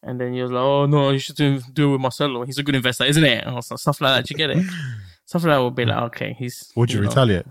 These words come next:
Speaker 1: told him something. He, um, expand that word.
Speaker 2: Would you retaliate if I said that?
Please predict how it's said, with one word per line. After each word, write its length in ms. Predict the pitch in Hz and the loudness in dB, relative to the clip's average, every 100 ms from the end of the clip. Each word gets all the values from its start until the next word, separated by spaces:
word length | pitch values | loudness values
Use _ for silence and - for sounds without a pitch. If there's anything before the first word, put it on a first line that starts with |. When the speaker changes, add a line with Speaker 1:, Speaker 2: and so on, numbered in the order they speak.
| - | -2
Speaker 1:
told 200 | 156 139 | 2 2
him 80 | 131 | 2
something. 340 | 139 123 110 | 0 -2 -6
He, 180 | 120 123 _ - - - - _ _ _ _ | -8 -10 _ -20 -20 -20 -20 _ _ _ _
um, 540 | 165 202 226 220 220 214 - - - - - - - - _ _ _ _ - - | -6 -6 -6 -8 -10 -12 -20 -20 -20 -20 -20 -20 -20 -20 _ _ _ _ -20 -20
expand 460 | - - 151 135 | -14 -2 0 0
that 140 | - - | -4 -6
word. 160 | - | 0
Speaker 2:
Would 100 | 110 | 4
you 80 | 113 | 6
retaliate 400 | 113 - 117 98 | 6 6 6 4
if 140 | 98 | 2
I 80 | 107 | 0
said 220 | - 90 | 0 -2
that? 140 | - | -6